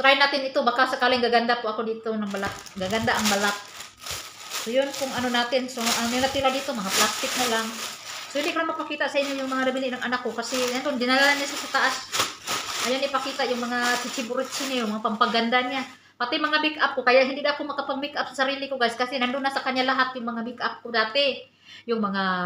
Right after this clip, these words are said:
mga lip-, lipstick. Isa lang talaga, ah, dalawa lang talaga yung lipstick ko. Yung pinakita ko sa video ko, kung nakita nyo lang,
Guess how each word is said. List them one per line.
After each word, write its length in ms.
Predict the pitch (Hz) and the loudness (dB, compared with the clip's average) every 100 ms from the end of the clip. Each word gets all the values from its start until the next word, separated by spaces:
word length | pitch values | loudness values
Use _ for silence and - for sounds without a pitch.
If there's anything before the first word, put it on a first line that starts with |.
| 180 180 - - - | -4 -6 -10 -14 -10
mga 160 | 185 190 196 | -4 0 2
lip-, 240 | 226 - _ - | 0 -4 _ -4
lipstick. 720 | 214 254 - - 240 - - _ _ _ _ 247 | -2 -2 0 2 2 0 -14 _ _ _ _ -4
Isa 160 | 311 | 0
lang 160 | 285 269 | 2 4
talaga, 160 | 240 - | 4 4
ah, 80 | |
dalawa 320 | 247 294 320 277 | 4 4 4 4
lang 80 | |
talaga 160 | 269 240 | 2 4
yung 160 | 233 214 | 2 0
lipstick 320 | - 214 220 | -6 -8 -4
ko. 80 | 240 | -2
Yung 160 | 214 | -2
pinakita 400 | 226 226 262 262 | -2 -2 -4 -4
ko 80 | 254 | 0
sa 240 | 254 233 | 2 4
video 320 | 226 220 233 240 | 2 -2 -4 -2
ko, 160 | 226 208 | -4 -4
kung 320 | - _ 208 | -10 _ -14
nakita 320 | 208 233 247 | -10 -6 -4
nyo 80 | 233 | -2
lang, 320 | 233 220 247 | 2 0 -2